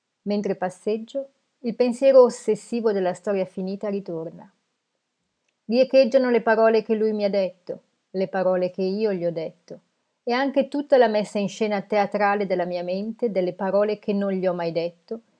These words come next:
che avrei voluto dirgli o che vorrei ancora dirgli.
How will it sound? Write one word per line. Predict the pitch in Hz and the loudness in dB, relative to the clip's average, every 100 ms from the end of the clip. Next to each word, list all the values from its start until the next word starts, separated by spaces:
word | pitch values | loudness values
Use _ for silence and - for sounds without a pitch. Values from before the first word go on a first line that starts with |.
| _ | _
che | - | 0
avrei | 208 208 214 | 0 2 0
voluto | 185 185 175 185 | 0 -4 -4 -8
dirgli | 165 175 190 233 - _ _ _ | -8 -10 -10 -12 -16 _ _ _
o | 262 262 | 0 2
che | 294 | 2
vorrei | 262 277 269 262 | 6 6 6 4
ancora | 254 247 233 | 0 -2 -2
dirgli. | 208 175 - - | -2 -6 -12 -18